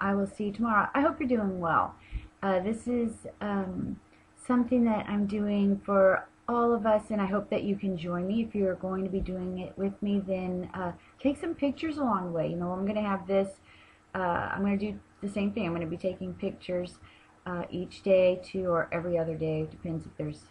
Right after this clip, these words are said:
anything noticeable. Uh, so I can share that with you. And, um, and do the same. You know, put, post them, uh, to our Facebook page, which is, uh,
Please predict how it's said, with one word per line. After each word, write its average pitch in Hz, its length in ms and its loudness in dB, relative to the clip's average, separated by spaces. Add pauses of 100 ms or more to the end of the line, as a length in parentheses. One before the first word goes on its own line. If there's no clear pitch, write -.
anything 160 500 -4
noticeable. 156 640 -4 (440)
Uh, 170 300 -2
so 175 180 2
I 165 100 2
can 208 200 -4
share 190 260 2
that 185 220 0
with 175 220 0
you. 175 260 -4 (380)
And, 196 480 2
um, 196 260 0
and 247 160 4
do 359 160 0
the 392 120 -4
same. 339 580 -2
You 196 100 -4
know, 202 200 -2
put, - 260 -2
post 240 320 2
them, 269 300 4 (100)
uh, 208 360 -4
to 226 180 2
our 214 200 6
Facebook 196 420 -2 (100)
page, 220 340 -4
which - 240 -10
is, 175 400 -2
uh, - 360 -6